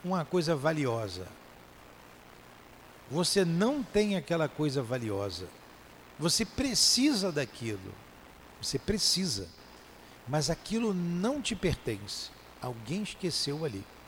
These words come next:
Você pega e leva pra casa.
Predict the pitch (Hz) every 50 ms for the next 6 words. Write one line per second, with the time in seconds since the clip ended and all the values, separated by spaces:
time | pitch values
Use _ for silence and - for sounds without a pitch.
0 | - - - - - - - - - - - - - - - - - - - -
1 | - - - - - - - - - - - - - - - - - - - -
2 | - - - - - 127 120 - - 120 - - - - 120 120 120 117 107 110
3 | 107 - - - - - - 113 107 101 101 101 98 110 139 143 143 147 - -
4 | - 104 - - - 98 95 120 135 131 143 175 196